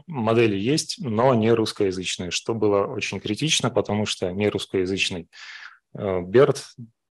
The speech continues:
м, токенизатор, токенизирует русскоязычный текст практически посимвольно, это не очень удобно.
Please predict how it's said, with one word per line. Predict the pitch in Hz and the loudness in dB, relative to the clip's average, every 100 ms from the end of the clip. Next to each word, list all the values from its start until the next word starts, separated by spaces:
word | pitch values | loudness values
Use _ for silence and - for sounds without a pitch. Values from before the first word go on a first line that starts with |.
| _ _ _ 175 | _ _ _ -8
м, | 113 | -6
токенизатор, | - 98 95 98 120 139 123 107 107 | -4 -4 -2 2 4 4 2 -2 -4
токенизирует | 104 - 98 92 101 92 90 | -6 -4 -6 -2 0 0 -2
русскоязычный | 123 113 101 - 104 98 98 - 92 | -2 0 0 2 2 2 0 -2 -2
текст | 107 127 127 | 2 0 0
практически | - - 107 - - | -10 -6 -4 -4 -2
посимвольно, | - - - 139 117 101 | -2 -2 0 4 4 4
это | 104 101 | 0 -2
не | 98 | -4
очень | 101 - 95 | -4 -6 -6
удобно. | 87 90 | -6 -6